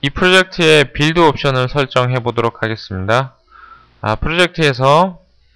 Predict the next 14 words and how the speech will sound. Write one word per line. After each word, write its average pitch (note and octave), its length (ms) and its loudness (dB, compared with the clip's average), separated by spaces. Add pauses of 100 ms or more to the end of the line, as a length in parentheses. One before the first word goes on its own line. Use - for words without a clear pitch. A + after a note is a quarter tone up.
(1200)
빌드 E3 300 0
옵션을 C3+ 420 2
선택하십시오. A#2+ 1000 -4 (260)
그러면 A#2+ 400 -4
다음과 A2 320 -2
같이 C#3+ 560 -2
컴파일러라는 C#3+ 1200 2
탭이 A2 480 -8
보이실 - 360 -10
겁니다. F2+ 500 -10 (920)
카테고리에서 C#3+ 1000 0
프리프로세서를 D#3+ 920 -2
선택을 B2 460 -4
하시면 A#2+ 640 -4